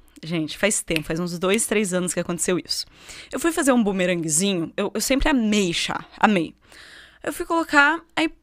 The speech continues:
por algum motivo no bumerangue caiu da minha mão um papelzinho do chá dentro do chá.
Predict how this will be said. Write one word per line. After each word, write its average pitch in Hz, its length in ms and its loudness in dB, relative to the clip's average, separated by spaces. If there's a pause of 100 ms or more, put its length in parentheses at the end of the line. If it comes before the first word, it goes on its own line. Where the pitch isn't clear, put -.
por 508 120 4
algum 349 160 4
motivo 226 320 2
no 196 80 0
bumerangue 190 500 2
caiu 285 340 2
da 240 100 2
minha 202 120 2
mão 175 140 2
um 170 40 -2
papelzinho 175 540 2
do 175 100 -2
chá 214 320 4 (160)
dentro 226 500 2
do 175 100 -2
chá. - 260 2